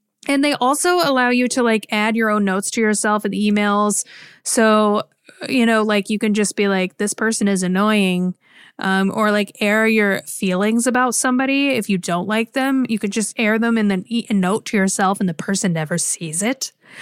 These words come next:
I really have a negative lo-, outlook on emails. I guess this is just a reflection of my personal space right now. And my inbox is just overflowing at the moment. So maybe I'm getting, I'm just, this is more of a personal review about my struggles with email.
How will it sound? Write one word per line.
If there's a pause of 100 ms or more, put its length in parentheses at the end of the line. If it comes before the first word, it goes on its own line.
(280)
I
really
have
a
negative
lo-,
outlook
on
emails.
I
guess
this
is
just
a
reflection
of
my
personal
space
right
now. (500)
And (200)
my
inbox
is
just
overflowing
at
the
moment.
So (500)
maybe
I'm
getting,
I'm
just,
this
is
more
of
a
personal
review
about
my
struggles
with
email.